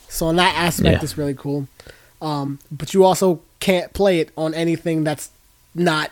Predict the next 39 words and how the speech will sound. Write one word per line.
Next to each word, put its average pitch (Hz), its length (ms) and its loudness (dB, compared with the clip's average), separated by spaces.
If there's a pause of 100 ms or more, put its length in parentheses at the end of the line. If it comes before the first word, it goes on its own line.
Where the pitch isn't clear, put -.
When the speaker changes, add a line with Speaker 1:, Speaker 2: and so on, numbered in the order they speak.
(100)
Speaker 1:
a 170 160 4
really 151 260 0
good 143 260 -2
P 151 140 -2
C. 127 380 -4 (420)
And 135 300 -4
I 147 160 -6
don't 156 280 0
know 151 240 2
if 156 380 -6 (400)
sixty - 520 2
dollars, 160 560 0
even 196 260 -4
for 160 200 -2
John, 156 480 0
who's 147 480 -4
like, 143 200 -6
"It's 165 220 -6
running, 175 300 2 (180)
like, - 260 -10
okay," 165 560 2
um, 143 320 -6 (140)
like, 151 240 -8
running 180 280 0
okay 165 520 0
is, 143 160 -4
like, 143 160 -6
a 147 140 -6 (100)
eh 180 200 2 (340)
kind 156 160 -2
of 147 80 -6
thing. 135 260 -6 (460)
But 254 340 4
on 233 140 0
the 226 100 4
other 208 180 2
hand, 175 280 0
it's 170 200 -2
like 165 360 -4